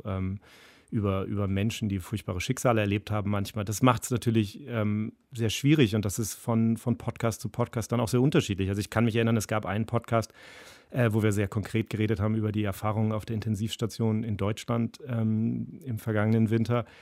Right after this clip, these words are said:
den wir mehrfach abbrechen mussten, weil, weil, weil wir einfach, ähm, äh, also auf Deutsch gesagt, weil wir zwischendurch angefangen haben zu heulen. Ähm, d-, das war tatsächlich wahnsinnig schwierig und dann gibt's andere Folgen, wo wir, wo wir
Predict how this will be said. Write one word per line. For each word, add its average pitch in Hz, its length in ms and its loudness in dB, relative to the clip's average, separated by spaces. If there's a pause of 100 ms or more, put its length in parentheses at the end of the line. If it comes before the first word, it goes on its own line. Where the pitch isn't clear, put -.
(180)
den 120 180 6
wir 117 140 6
mehrfach 120 420 4
abbrechen 120 380 4
mussten, 104 520 2
weil, 110 400 -4
weil, 110 200 -4
weil 104 100 2
wir 101 140 2
einfach, 101 420 -4
ähm, 104 380 -4
äh, 107 240 -6
also 101 260 -6
auf 98 80 -8
Deutsch 107 240 0
gesagt, 107 300 2
weil 107 160 4
wir 104 80 -6
zwischendurch 104 340 0
angefangen 110 240 2
haben 110 100 4
zu 117 140 4
heulen. 135 280 8 (440)
Ähm, 120 340 8
d-, 120 160 -2
das 120 200 0
war 120 100 4
tatsächlich 123 480 0
wahnsinnig 123 340 2
schwierig 151 320 6
und 131 60 10
dann 127 140 8
gibt's 117 160 2
andere 123 340 10
Folgen, 127 400 8
wo 120 140 6
wir, 123 360 6
wo 127 300 0
wir 131 200 8